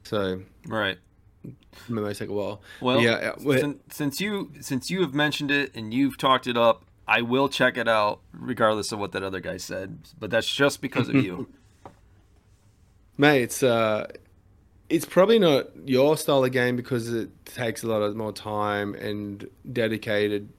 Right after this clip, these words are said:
Speaker 1: time at, at set times. So,
Speaker 2: Mm-hmm.
Speaker 1: like, you probably need to have a time where you pl-, you know, you get a group of friends and play in a guild, and you, you know, well, I guess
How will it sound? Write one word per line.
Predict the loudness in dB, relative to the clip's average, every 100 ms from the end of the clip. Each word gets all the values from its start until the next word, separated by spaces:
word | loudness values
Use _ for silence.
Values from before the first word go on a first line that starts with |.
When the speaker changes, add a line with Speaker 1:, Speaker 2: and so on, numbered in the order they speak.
| _
Speaker 1:
time | -8 -4 -2 -4
at, | -6 -8 -6
at | -6 -6
set | -2 -2 0
times. | -2 0 -2 -6 -16 -20 _ _ _ _ _ _ _ -8 -2
So, | 0
Speaker 2:
Mm-hmm. | 2
Speaker 1:
like, | 0 -2 -14 -20 _
you | -10
probably | -4 0 0
need | 0 0
to |
have | 0 0
a |
time | -4 -4 -4 -2
where | -4
you | -6
pl-, | -10 -8
you | -6
know, | -4
you | -4
get | -4
a | -4
group | -4
of | -8
friends | -4 -2 -2 -2 -6
and | -6 -8 -10
play | -2 0 0
in | -2 -4 -6
a | -8
guild, | -4 0 2 0 -4 -14 _ _ _ _ -20 -12
and | -8 -4
you, | -4 -2 -2 -4 -4 -6 -10 -14 -10
you |
know, | -6 -4 -6 -12 _ _ _ _ _ _ _ _ -2
well, | 4 4 4
I | 4
guess | 4 2